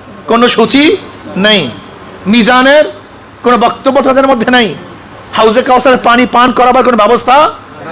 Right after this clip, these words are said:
তাদের মধ্যে নেই, পুলসিরাত পাড়ি দেওয়ার কোনো ব্যবস্থা, শুধু রাষ্ট্র, রাষ্ট্র। আর আমাদের মধ্যে কিছু লোক আছে,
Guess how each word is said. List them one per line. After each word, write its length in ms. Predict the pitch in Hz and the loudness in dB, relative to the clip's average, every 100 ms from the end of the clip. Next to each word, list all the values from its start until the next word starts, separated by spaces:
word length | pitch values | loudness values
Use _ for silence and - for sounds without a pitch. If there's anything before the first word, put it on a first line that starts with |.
| - | -4
তাদের 260 | 226 254 | -2 0
মধ্যে 260 | 262 247 233 | 0 0 0
নেই, 240 | 247 233 165 | 2 0 0
পুলসিরাত 420 | - 233 254 254 - | -2 -2 2 0 0
পাড়ি 220 | 220 240 | -2 0
দেওয়ার 220 | 233 247 | 2 0
কোনো 180 | 240 247 | 0 0
ব্যবস্থা, 600 | 226 240 247 262 294 359 - - - - - - | 2 0 0 2 2 2 -2 -14 -14 -14 -10 0
শুধু 300 | 349 370 320 | 2 2 2
রাষ্ট্র, 440 | 240 - - 165 | 0 -4 -4 -2
রাষ্ট্র। 360 | 147 - - - - - - - - - - - - - - - - 170 | -2 -6 -14 -18 -20 -20 -20 -20 -20 -20 -20 -20 -18 -18 -16 -16 -6 0
আর 60 | 190 | 2
আমাদের 460 | 196 208 214 254 | 4 2 2 2
মধ্যে 200 | 254 220 | 4 2
কিছু 340 | - 214 208 185 | 0 -4 0 2
লোক 260 | 220 247 | 2 2
আছে, 440 | 180 160 165 160 | 2 2 2 0